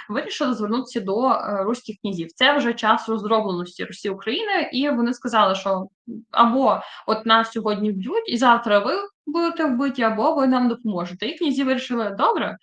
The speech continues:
краще ми дійсно будемо воювати не на своїй землі, щоб, е, своє не руйнувати». Але коли, м, ця битва на річці Калка описується, тисяча двісті двадцять третього року вона відбулася, е, і вже там всі були готові до бою, князі почали між собою сваритися.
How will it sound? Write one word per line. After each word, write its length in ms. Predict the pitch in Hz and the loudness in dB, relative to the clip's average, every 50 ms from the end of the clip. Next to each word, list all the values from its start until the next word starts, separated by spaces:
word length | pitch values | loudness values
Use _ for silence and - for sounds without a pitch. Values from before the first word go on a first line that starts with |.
| - - - - _ | -20 -20 -20 -16 _
краще 380 | - 240 262 294 294 - 294 277 | -2 2 2 2 2 2 2 4
ми 120 | 254 262 | 4 4
дійсно 400 | 226 226 254 269 - - 226 214 | 2 0 -2 -2 -2 -2 -2 -2
будемо 280 | 208 220 240 233 240 226 | 0 0 0 2 2 2
воювати 500 | 214 240 240 226 220 220 226 220 226 220 | 2 2 2 4 6 6 6 6 4 2
не 100 | 220 214 | 0 0
на 100 | 220 214 | 0 -2
своїй 300 | 220 - - 220 214 208 | -4 -4 -4 -4 -4 -2
землі, 440 | 214 214 208 185 180 185 208 285 - _ | -2 -4 -4 -2 -4 -4 -4 -6 -8 _
щоб, 340 | - - - 262 254 254 202 | -14 -4 -2 -2 -2 -2 -4
е, 140 | - 208 208 | -6 -6 -6
своє 340 | - - 240 247 240 240 233 | -6 -2 0 0 2 2 2
не 120 | 220 220 | 0 0
руйнувати». 560 | 202 214 220 220 214 202 185 180 190 - 302 - - - - - - - - | 0 0 0 0 0 0 0 -2 -2 -4 -6 -8 -8 -12 -18 -18 -14 -2 2
Але 300 | - 247 262 294 339 339 | 4 4 6 4 4 2
коли, 380 | 339 302 247 240 269 269 269 | 0 -2 -2 -2 0 0 0
м, 420 | 262 233 190 - - - - 208 208 | 0 0 -2 -4 -10 -10 -8 -10 -4
ця 160 | - 262 240 | -2 -2 0
битва 260 | 208 247 240 - 226 | 0 -2 -4 -2 -2
на 100 | 226 220 | -2 -2
річці 240 | 214 220 220 - 226 | -2 -4 -4 -8 0
Калка 340 | - 208 185 185 - - - | 4 4 4 4 2 -2 -8
описується, 640 | - - - 370 427 - 320 262 - - 170 170 - _ _ | -8 -4 -4 -4 -4 -2 -4 -4 -4 -6 -8 -14 -14 _ _
тисяча 300 | - 247 - 262 - - | -12 -8 -6 -6 -6 -6
двісті 280 | 208 202 208 208 - 196 | -8 -8 -8 -10 -10 -10
двадцять 280 | 180 190 190 - 196 - | -10 -10 -10 -10 -4 -2
третього 340 | 214 220 220 220 208 202 | -2 0 0 -2 -4 -4
року 200 | 190 190 190 - | -4 -4 -4 -6
вона 180 | 190 196 196 196 | -6 -4 -4 -4
відбулася, 600 | 190 185 185 208 226 302 415 427 - 277 254 240 240 - - - - - - - | -4 -4 0 2 2 2 2 2 -2 -2 -2 -2 -2 -6 -12 -20 -20 -20 -8 -6
е, 140 | 202 208 - - | -4 -4 -2 0
і 220 | 226 233 226 220 | 0 0 2 2
вже 260 | 202 226 196 226 208 202 | 0 0 2 2 2 2
там 200 | 185 180 180 180 - | 0 -2 -6 -10 -12
всі 180 | - - 269 247 | -6 -4 -2 -2
були 160 | 220 233 226 | 0 0 0
готові 300 | 214 226 220 220 208 208 | 0 0 -2 -4 -4 -4
до 100 | 190 208 | -4 -6
бою, 300 | 202 220 294 415 381 - | -4 -4 -4 -4 -4 -2
князі 260 | - 220 214 190 262 | -2 -2 -2 -2 -2
почали 340 | 233 233 - - 233 226 226 | -4 -4 -6 -4 -4 -2 -2
між 160 | 214 208 - | -2 -4 -6
собою 200 | - 196 208 208 | -8 -6 -6 -6
сваритися. 600 | 208 - - 202 190 185 170 165 - - 165 175 | -4 -2 0 0 0 0 -2 -8 -10 -10 -12 -12